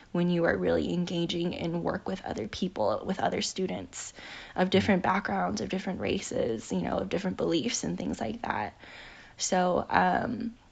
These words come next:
Speaker 1: it definitely helped me so much to finally have the language to, um,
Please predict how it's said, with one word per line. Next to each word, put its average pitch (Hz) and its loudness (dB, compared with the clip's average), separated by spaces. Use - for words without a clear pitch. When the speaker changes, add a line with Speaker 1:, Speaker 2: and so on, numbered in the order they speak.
Speaker 1:
it 214 8
definitely 214 8
helped 190 6
me 196 6
so 175 6
much 170 4
to 180 4
finally 175 2
have 196 4
the 175 0
language 196 4
to, 180 2
um, 104 -2